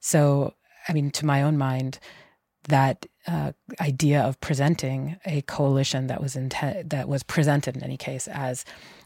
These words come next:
um, crossing many of the sort of sectarian lines is, uh,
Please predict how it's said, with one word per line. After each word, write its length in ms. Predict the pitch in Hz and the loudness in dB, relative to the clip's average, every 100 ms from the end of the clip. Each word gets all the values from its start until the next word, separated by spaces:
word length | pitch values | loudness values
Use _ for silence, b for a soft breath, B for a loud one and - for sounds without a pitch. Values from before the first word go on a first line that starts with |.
| B - | B -4
um, 360 | 143 131 123 - | -2 -2 -4 -10
crossing 640 | - 156 139 - 123 131 151 | 0 2 2 0 -6 -8 -6
many 300 | 143 139 135 | 0 2 2
of 160 | 131 131 | 0 -4
the 120 | 123 | -6
sort 160 | - | -6
of 80 | 131 | -6
sectarian 500 | - 131 - 127 127 | -4 -4 -2 -2 -2
lines 440 | 127 143 131 139 - | -4 -4 -6 -10 -8
is, 440 | 170 147 143 - - _ _ | -4 -4 -4 -8 -12 _ _
uh, 320 | 156 143 131 | -6 -4 -6